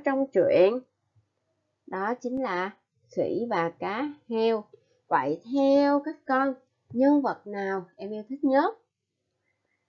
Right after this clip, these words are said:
À, có thể có bạn thích cá heo vì cá heo là hiền lành,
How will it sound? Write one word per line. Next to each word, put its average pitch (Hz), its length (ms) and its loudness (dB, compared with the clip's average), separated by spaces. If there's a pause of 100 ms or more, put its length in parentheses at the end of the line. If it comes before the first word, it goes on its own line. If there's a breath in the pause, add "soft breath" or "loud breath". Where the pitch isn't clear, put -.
(480)
À, 185 440 -6 (3250)
có 240 200 4
thể 208 680 0
có 240 140 0
bạn 170 400 -2
thích 277 200 -2
cá 277 100 0
heo 269 500 2
vì 180 180 0
cá 233 100 -8
heo 254 340 0
là 185 320 -4 (300)
hiền 170 240 0
lành, 175 300 2